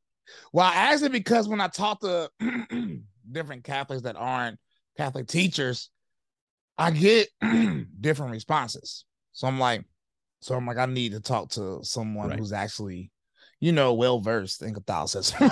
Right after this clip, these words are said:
Speaker 1: <laughs> you know, so.
Speaker 2: Well, the, the, the classic formulation in Latin is extra ecclesia nulla salus. Outside the church, there is no salvation because there's only one true church.
Speaker 1: Yeah, thank you for answering it so
Speaker 2: Okay.
Speaker 1: bluntly also.
Speaker 2: Yep.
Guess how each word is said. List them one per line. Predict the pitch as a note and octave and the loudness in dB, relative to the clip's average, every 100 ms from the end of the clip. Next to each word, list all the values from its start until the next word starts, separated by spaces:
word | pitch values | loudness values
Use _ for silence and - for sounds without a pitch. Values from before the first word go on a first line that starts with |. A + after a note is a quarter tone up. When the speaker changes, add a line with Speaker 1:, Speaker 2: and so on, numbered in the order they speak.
| - | 6
Speaker 1:
<laughs> | C4+ - | 6 6
you | A#3 G3 | 6 6
know, | D#3+ B2 A#2+ | 4 2 0
so. | - A2+ | 4 4
Speaker 2:
Well, | G#2 - - | 2 -6 -2
the, | G#2+ A#2 | 0 2
the, | A#2 A2 | 0 2
the | A2+ | 0
classic | - B2+ D3+ D3+ C#3 | 2 2 4 2 0
formulation | C3+ B2+ A#2 G2+ A2 - F2+ | 2 2 2 0 -2 -4 -4
in | F2 | -2
Latin | F2 E2+ E2+ | -2 -2 -4
is | - - - | -10 -10 -4
extra | A2+ - - G2 | -4 -2 0 2
ecclesia | - - F2+ E2+ - F2 D#2+ D2+ - | 0 2 2 2 0 0 0 -4 -6
nulla | D#2+ D#2+ D2+ | -4 -2 -2
salus. | - D2 C2+ B1+ - - | 0 0 0 -4 -6 0
Outside | F2 D#2+ - F2 | 2 2 0 0
the | D#2+ | -2
church, | - E2 C#2+ - | -6 -6 -6 -6
there | D2 - | -6 -6
is | D#2 C#2 C2+ | -6 -6 -8
no | C#2 C2+ | -8 -8
salvation | B1 A#1+ A#1 C2+ - C2 B1+ | -8 -8 -6 -8 -10 -12 -12
because | C#2 D#2 C#2 - _ _ _ | -8 -4 -6 -8 _ _ _
there's | E2+ D#2 | -4 0
only | F2 E2+ E2 | 0 0 0
one | C#2+ D#2+ D#2+ D#2+ | -4 -4 -4 -6
true | - D2 C2+ | -6 -8 -8
church. | - - - - _ _ _ _ _ _ _ _ | -8 -10 -10 -20 _ _ _ _ _ _ _ _
Speaker 1:
Yeah, | C3 C3 G#2 F#2+ | 0 2 2 4
thank | E3+ G#3+ | 6 6
you | F#3 | 4
for | D#3 | 4
answering | C#3+ C#3+ C3+ B2 | 2 2 2 2
it | F#2+ | 2
so | A#2+ | 4
Speaker 2:
Okay. | F2 | 2
Speaker 1:
bluntly | G2+ F#2 D2 E2 | 0 -6 -8 -10
also. | F2 - | -8 -4
Speaker 2:
Yep. | F#2 - | -4 -4